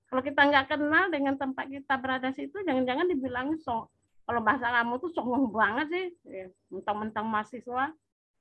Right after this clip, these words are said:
nyolot ya, sok tahu dah ini. Nanti Bapak itu yang memperkenalkan, ini mahasiswa dari farmasi, ya, di kipa, ya sambil belajar, ya, gitu aja sambil belajar, yaitu,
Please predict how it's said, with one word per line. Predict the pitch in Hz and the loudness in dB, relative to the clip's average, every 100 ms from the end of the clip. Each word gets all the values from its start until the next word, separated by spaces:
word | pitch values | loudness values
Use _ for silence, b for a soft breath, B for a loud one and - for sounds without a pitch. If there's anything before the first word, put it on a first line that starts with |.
| - | -6
nyolot | 196 196 196 269 277 | -2 0 2 0 -2
ya, | 208 226 254 _ | -8 -8 -10 _
sok | 170 - | -10 -2
tahu | 202 214 214 | -2 0 -2
dah | 208 | -2
ini. | 240 233 _ _ | -4 -10 _ _
Nanti | 285 320 392 | 0 0 4
Bapak | 320 311 262 | 4 4 2
itu | 427 508 - 320 381 381 | 2 -2 2 2 2 -2
yang | - 240 | -10 -2
memperkenalkan, | 247 285 262 233 254 302 330 285 277 277 277 | -2 -2 -6 -4 0 2 2 4 6 6 2
ini | 220 226 262 | -2 0 2
mahasiswa | 302 214 208 214 208 214 214 226 277 | 6 4 2 -6 -14 -8 -2 0 0
dari | 226 180 180 | 0 -8 -8
farmasi, | 175 180 180 185 _ _ 220 226 240 175 - | -10 -8 -8 -10 _ _ -10 -8 -8 -12 -16
ya, | 175 175 _ _ - | -14 -14 _ _ -16
di | 190 | -12
kipa, | 202 170 208 214 247 269 b b b _ | -12 -8 0 2 2 -2 b b b _
ya | 190 | -10
sambil | 214 208 220 208 | -4 -4 -4 -4
belajar, | 233 294 311 233 254 269 302 | -2 -2 -4 -4 0 2 2
ya, | 220 165 | -2 -12
gitu | 202 196 - | -16 -14 -6
aja | 170 262 247 | -4 -4 -6
sambil | 233 190 185 | -8 -8 -8
belajar, | 185 180 180 220 262 262 | -8 -8 -8 -6 -4 -4
yaitu, | 165 175 - 233 | -8 -10 -10 -6